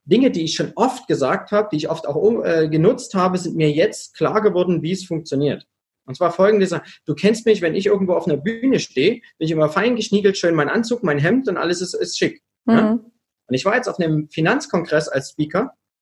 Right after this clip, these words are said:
Speaker 1: und war einer von, ich glaub, um die zwanzig Speakern. Und es war so warm in dieser Hütte. Es war so unglaublich warm da drin. Und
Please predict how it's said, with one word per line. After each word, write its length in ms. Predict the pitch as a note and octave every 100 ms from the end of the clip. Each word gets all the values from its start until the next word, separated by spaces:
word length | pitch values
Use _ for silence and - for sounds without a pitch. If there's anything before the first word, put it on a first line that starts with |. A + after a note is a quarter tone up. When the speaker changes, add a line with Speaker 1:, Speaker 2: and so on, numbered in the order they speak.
| _ _ _ _ _ _ _ _ _ -
Speaker 1:
und 100 | D3
war 120 | C#3+
einer 280 | F3+ A3 G3
von, 180 | F#3 D#3+
ich 120 | -
glaub, 160 | E3
um 120 | E3+ F3
die 80 |
zwanzig 360 | D#3+ E3 F3+ D3
Speakern. 480 | - E3 G#2+ F#2+ - _ _ _ _ _ _ _ _
Und 120 | C#3+
es 140 | D3+ D3
war 100 | D3
so 240 | D3+ C3+
warm 300 | B2 C3 C3
in 100 | A#2
dieser 260 | A2+ A2 G#2
Hütte. 300 | G2 G2 -
Es 120 | -
war 100 | C#3
so 140 | D3+ D#3+
unglaublich 600 | F3 D3+ C#3+ C#3 C3 A#2+
warm 220 | A#2+ A#2
da 80 | G#2+
drin. 220 | G#2 A2+
Und 180 | D3+